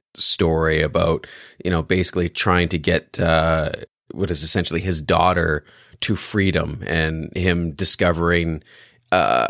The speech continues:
a sense of family, which is a theme that's run through the character. Like, he's a, he's a loner, right? He's a, uh,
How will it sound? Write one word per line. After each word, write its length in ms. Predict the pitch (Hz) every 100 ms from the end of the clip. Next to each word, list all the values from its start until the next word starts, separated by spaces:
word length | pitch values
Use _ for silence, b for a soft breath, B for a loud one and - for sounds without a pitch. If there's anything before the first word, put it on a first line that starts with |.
| -
a 140 | 90
sense 300 | 92 110 92
of 100 | 98
family, 720 | - 113 92 90 90 85 80 80
which 420 | 62 85 87 -
is 340 | 87 82 - - _ _ -
a 80 |
theme 300 | - - 98 90
that's 200 | 80 110
run 140 | 95
through 100 | 90
the 80 | 82
character. 420 | - 76 - 71
Like, 140 | 71 -
he's 160 | 90
a, 160 | 82 78
he's 180 | 78 87
a 60 |
loner, 460 | 87 90 85 76 64
right? 360 | - 82 82 -
He's 240 | 82 73
a, 280 | 80 78 80
uh, 260 | 80 78